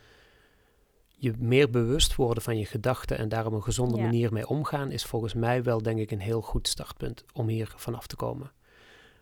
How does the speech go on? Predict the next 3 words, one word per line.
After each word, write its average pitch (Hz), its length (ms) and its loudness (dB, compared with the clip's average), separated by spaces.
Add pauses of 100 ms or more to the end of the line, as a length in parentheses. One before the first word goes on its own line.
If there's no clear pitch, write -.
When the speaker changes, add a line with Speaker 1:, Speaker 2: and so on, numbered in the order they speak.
(140)
Speaker 1:
Ehm, 110 1040 -4 (520)
misschien, 113 640 0
eh, 113 560 -6